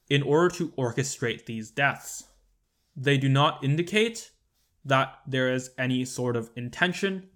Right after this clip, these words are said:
particularly a widespread intention, to cause these events. It does not mean that there does not need to be action taken.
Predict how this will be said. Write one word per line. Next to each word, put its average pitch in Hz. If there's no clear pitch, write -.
particularly 143
a 123
widespread 151
intention, 120
to 143
cause 190
these 127
events. -
It 139
does 160
not 220
mean 135
that 135
there 135
does 123
not 131
need 127
to 117
be 123
action 110
taken. 170